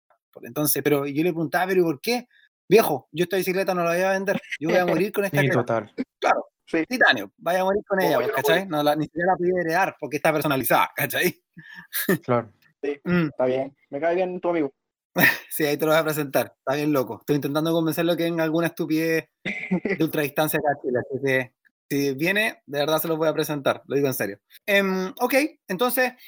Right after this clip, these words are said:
Speaker 1: el titanio la lleva porque es un metal, entonces, quizás el metal más, eh, con más chaya que podríamos aspirar a tener, ¿no? Creo que todos coincidimos en eso. Pero hay
Speaker 3: Sí,
Speaker 1: un
Speaker 3: junto con
Speaker 1: tema,
Speaker 3: el
Speaker 1: eso
Speaker 3: acero
Speaker 1: sí.
Speaker 3: inoxidable, yo creo que están ahí en el podio.
Speaker 1: ¿Cierto? Pero, pero ok, pero estamos hablando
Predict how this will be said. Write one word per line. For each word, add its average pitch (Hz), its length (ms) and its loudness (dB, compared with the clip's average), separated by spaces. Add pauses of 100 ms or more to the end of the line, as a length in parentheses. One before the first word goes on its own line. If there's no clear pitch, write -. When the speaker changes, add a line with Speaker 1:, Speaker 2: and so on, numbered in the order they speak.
(140)
Speaker 1:
el 170 120 -4
titanio 214 280 0
la 254 100 0
lleva 214 220 0
porque 190 220 -4
es 214 60 2
un 208 80 0
metal, 185 260 4
entonces, 180 560 0
quizás 175 340 0
el 160 200 -2
metal 165 400 0
más, 170 380 0
eh, 139 500 -2 (420)
con 156 180 -2
más 170 200 0
chaya 185 360 -2
que 190 100 0
podríamos 185 360 0
aspirar 180 340 0
a 185 80 0
tener, 180 280 0
¿no? 143 320 -4
Creo 143 160 -10
que 143 160 -2
todos 160 160 0
coincidimos 170 400 0
en 180 60 4
eso. 127 240 -2 (260)
Pero 202 400 0 (100)
hay 220 120 4
Speaker 3:
Sí, 277 60 2
Speaker 1:
un 285 60 0
Speaker 3:
junto 254 180 0
con 247 40 2
Speaker 1:
tema, 185 140 2
Speaker 3:
el 208 60 4
Speaker 1:
eso 196 80 6
Speaker 3:
acero 208 160 0
Speaker 1:
sí. 220 60 2
Speaker 3:
inoxidable, 196 540 -2
yo 139 80 -6
creo 139 180 -4
que 139 80 -6
están 143 220 -2
ahí 143 140 0
en 147 100 -2
el 135 80 -4
podio. 127 340 -2 (180)
Speaker 1:
¿Cierto? 269 420 -2 (240)
Pero, 311 480 -2 (180)
pero 254 160 0
ok, 294 80 -4 (260)
pero 202 140 0
estamos 285 240 -2
hablando 269 280 -2